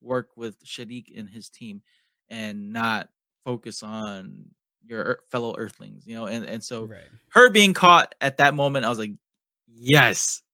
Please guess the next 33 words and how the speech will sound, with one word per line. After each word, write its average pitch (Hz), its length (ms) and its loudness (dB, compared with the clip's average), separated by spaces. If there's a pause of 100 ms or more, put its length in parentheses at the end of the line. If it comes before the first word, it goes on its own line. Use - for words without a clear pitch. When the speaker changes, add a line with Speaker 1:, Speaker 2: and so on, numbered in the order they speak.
(120)
Speaker 1:
someone 147 400 -4
caught - 280 2
her. 98 260 -8 (120)
Like, 117 180 -16
someone 175 360 0
Speaker 2:
See, 185 60 -8
Speaker 1:
caught 175 220 6
Speaker 2:
I'm, - 20 0
Speaker 1:
her 156 120 4
lying 131 380 2
ass." 113 340 -8 (160)
<laughs> - 140 -10
Speaker 2:
I'm, 208 460 2
I'm, 202 280 -2
I'm 196 160 -4
slightly, 262 440 -8 (180)
uh, 117 40 -18
uh, 143 420 -20
I'm 160 100 -14
slightly 170 360 -12
impartial. 123 520 -16
I, 127 180 -14
I 139 80 -12
will 180 200 -8
admit 139 420 -12
that 110 160 -16
I'm 113 180 -14
guilty 120 460 -16
of, 101 140 -16 (240)
of 110 160 -18
having 113 340 -14
favoritism 123 600 -16
because 104 440 -20